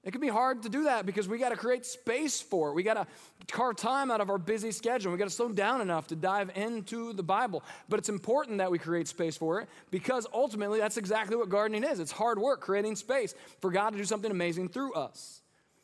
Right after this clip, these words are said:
It starts with us being a student of the Word of God, diving into Scripture. Studies have shown that if you read your Bible regularly, like, it, it dramatically changes your behavior for the better.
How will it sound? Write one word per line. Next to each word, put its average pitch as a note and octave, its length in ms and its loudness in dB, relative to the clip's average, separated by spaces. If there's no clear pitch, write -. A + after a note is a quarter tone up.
It D3 100 -12
starts G3 300 0
with D3+ 60 -6
us C#3+ 100 -4
being D3 200 -2
a C#3+ 40 -4
student E3 480 -6
of C3 120 -14
the C3+ 80 -6
Word D#3+ 460 -6
of C3 120 -14
God, C3 240 -6
diving C#3 460 -6
into C3 280 -10
Scripture. F3 360 -8
Studies G3 340 2
have D3+ 80 -8
shown F#3+ 300 -2
that E3+ 140 -2
if C#3+ 80 -6
you D#3+ 80 0
read F3 200 0
your D3+ 60 -4
Bible E3+ 420 -2
regularly, F3+ 500 -2
like, D3+ 120 -6
it, F#3 160 -2
it F#3 120 -6
dramatically D#3+ 560 -2
changes D3 560 -6
your C3 240 -2
behavior B2+ 480 -4
for C3 360 -6
the B2 80 -10
better. C#3 360 -6